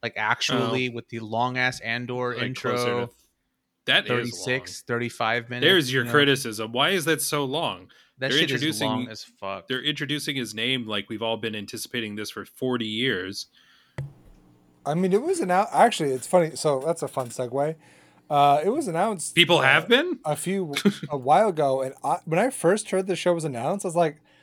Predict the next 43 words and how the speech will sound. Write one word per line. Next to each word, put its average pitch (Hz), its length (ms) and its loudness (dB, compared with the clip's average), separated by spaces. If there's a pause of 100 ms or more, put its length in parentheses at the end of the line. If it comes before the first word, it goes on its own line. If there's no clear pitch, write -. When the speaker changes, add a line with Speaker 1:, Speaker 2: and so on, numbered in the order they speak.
(180)
Speaker 3:
"Why 170 120 -12
am 208 80 -10
I 233 100 -2
gonna 202 200 0
give 160 220 -2
a 135 60 -2
shit - 380 -2
about 139 300 -2
that 131 180 -2
character? 147 440 -2
Like, 110 200 -10
he 160 100 -4
was 156 140 -4
in 143 160 -8
one 160 240 -2
movie. 131 520 -2 (440)
There's, 147 260 -2
he 151 120 -4
wasn't 190 320 2
even, 180 100 0
like, 165 120 4
a 135 40 -6
particularly 156 400 -4
likable 143 380 -2
character 139 500 -2
in 107 180 -6
it." 131 280 -8 (440)
Speaker 2:
And 135 180 2
they 131 120 4
all 117 160 0
Speaker 3:
Uh, - 20 -2
Speaker 2:
die 156 240 0
at 147 100 -8
the 92 140 -8
end. 92 320 -14
Speaker 3:
and 160 200 0
they 175 80 8
all 190 160 6
die 247 220 4
in 277 60 -2
the 151 100 -2
end, 123 120 -6
sure. 269 340 -2